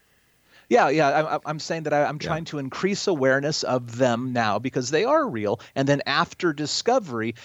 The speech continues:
Speaker 1: the people who were interested in the subject would then advocate for the protection of their land and their, their species, which would, uh, reciprocate to a, a benefit
Speaker 2: But
Speaker 1: for ourselves.
Speaker 2: but once
Speaker 1: because
Speaker 2: again
Speaker 1: we, we share the planet.
Speaker 2: But once again, you say they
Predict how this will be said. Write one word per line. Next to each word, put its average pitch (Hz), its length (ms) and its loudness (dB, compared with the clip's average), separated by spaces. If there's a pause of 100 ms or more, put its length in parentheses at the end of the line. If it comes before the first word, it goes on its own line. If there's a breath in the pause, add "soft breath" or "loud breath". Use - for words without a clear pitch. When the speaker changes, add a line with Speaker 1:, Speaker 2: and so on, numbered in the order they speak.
(140 loud breath)
Speaker 1:
the - 80 -2
people 160 400 0
who 160 220 4
were 139 180 4
interested 143 460 0
in 127 60 0
the 120 80 0
subject 143 380 0
would 123 200 -2
then 143 280 0
advocate 127 720 -4
for 127 100 -8
the 113 80 -10
protection 107 540 -6
of 95 160 -8
their 120 240 2
land 107 380 -2
and 104 240 -4
their, 101 320 2
their 107 180 2
species, 98 680 0 (220 loud breath)
which 135 280 2
would, 135 260 4
uh, 98 340 -12
reciprocate 139 1080 0
to 127 340 -2
a, 127 140 0 (180)
a 127 140 0
benefit 127 300 2
Speaker 2:
But - 240 0
Speaker 1:
for 135 180 2
ourselves. 127 540 2
Speaker 2:
but 135 140 2
once 175 220 2
Speaker 1:
because 151 300 6
Speaker 2:
again 110 80 2
Speaker 1:
we, 339 100 0
we 175 160 2
share - 220 4
the 110 60 -4
planet. - 320 -10
Speaker 2:
But 160 100 0
once 151 240 2
again, 123 220 0
you 120 80 2
say 117 240 4
they 107 160 0